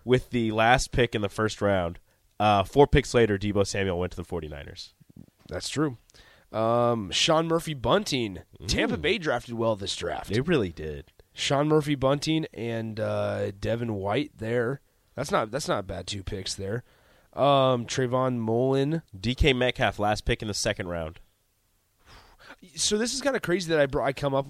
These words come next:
Speaker 2: we were
Speaker 1: His
Speaker 2: talking about
Speaker 1: teammate,
Speaker 2: twenty nineteen.
Speaker 1: A J Brown, drafted before him.
Speaker 2: It's, it's kind of interesting that we were talking about that, bec-, or ta-, brought up D K Metcalf, 'cause I came across the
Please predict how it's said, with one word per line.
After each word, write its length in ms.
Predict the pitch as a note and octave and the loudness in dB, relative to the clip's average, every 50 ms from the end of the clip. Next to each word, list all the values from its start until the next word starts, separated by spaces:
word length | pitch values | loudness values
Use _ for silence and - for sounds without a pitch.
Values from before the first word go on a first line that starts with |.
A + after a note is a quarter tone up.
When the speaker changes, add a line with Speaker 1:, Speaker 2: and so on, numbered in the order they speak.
| - | -6
Speaker 2:
we 260 | - D#3 D#3 D3+ D3+ D3+ | -4 -2 2 2 2 4
were 120 | D3+ D3 | 4 4
Speaker 1:
His 80 | C3 A#2+ | 4 4
Speaker 2:
talking 160 | D#3 E3 D#3+ | 4 4 6
about 120 | D3+ C3+ - | 4 4 4
Speaker 1:
teammate, 40 | |
Speaker 2:
twenty 160 | E3+ - D3+ C#3+ | 4 2 2 2
nineteen. 400 | C#3 C3+ B2 - - D3+ D3 B2+ | 2 0 -2 -2 -2 0 0 0
Speaker 1:
A 20 | |
J 160 | G#2+ A#2 A#2 A2+ | 0 0 -2 0
Brown, 300 | G2 G#2+ A2 A#2 G2+ D#2+ | 0 -2 -2 -2 -2 -4
drafted 340 | - F2 E2+ - - G2 F2 | -6 -8 -8 -8 -10 -14 -14
before 280 | F2+ F2 - A2 G#2 | -14 -14 -12 -14 -14
him. 80 | G2+ F#2 - - | -14 -12 -6 -2
Speaker 2:
It's, 160 | F3 F#3 D3+ | -2 -2 0
it's 160 | - E3+ - | -2 -6 -4
kind 180 | - A3 A3 G#3 | 0 0 0 0
of 80 | F#3 | 0
interesting 280 | F3+ F3+ E3 E3+ E3 F3 | -2 -4 -4 -4 -2 -2
that 80 | D#3+ | 0
we 80 | D3 D3 | 0 0
were 40 | C3+ | 0
talking 300 | - C#3+ C3+ B2+ D3 D#3 | 0 -2 -2 -2 -2 -4
about 240 | D3 B2 G#2+ G#2+ - | -2 -2 -4 -4 -4
that, 180 | A2 G#2+ G#2+ G#2+ | -4 -4 -4 -4
bec-, 240 | A#2+ A#2 - - D#3+ | -6 -8 -8 -6 -2
or 200 | D3+ D#3 D3+ D3 | 2 4 4 4
ta-, 280 | B2+ - C#3 D3 D3 B2+ | 4 2 2 4 4 2
brought 280 | C#3 C3+ D3+ D3 C3+ A#2 | 4 4 4 4 4 2
up 40 | A2+ | 0
D 120 | B2+ C3+ | -2 -2
K 160 | - D3+ C#3+ | 0 0 0
Metcalf, 420 | C3 B2 C#3 D3 - E3 D#3 - - | 0 0 0 0 0 0 0 0 -2
'cause 160 | - D#3 D3 | -6 -4 -2
I 80 | C3+ | -4
came 240 | B2+ - D3+ D#3+ E3 | -4 -4 -6 -6 -6
across 460 | D3+ - - D#3+ D3+ D3 D3 D3 - | -6 -6 -2 0 0 0 0 0 -2
the 380 | - C3+ C#3 C3+ B2+ B2 A#2+ - | -6 -6 -4 -4 -2 -2 -4 -6